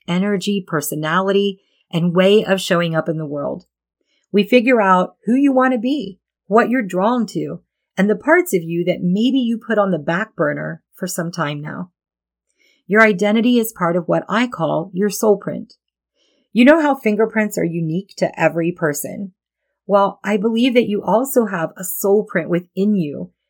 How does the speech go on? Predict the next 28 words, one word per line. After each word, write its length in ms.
that 100
is 160
unique, 480
that 180
God 340
gave 200
only 360
to 120
you. 360
And 100
your 140
identity 800
is 160
one 180
of 120
the 80
pieces 720
of 120
that 220
soul 240
print. 380
After 320
we 120
get 200
clarity 420
around 300
your 100
identity, 680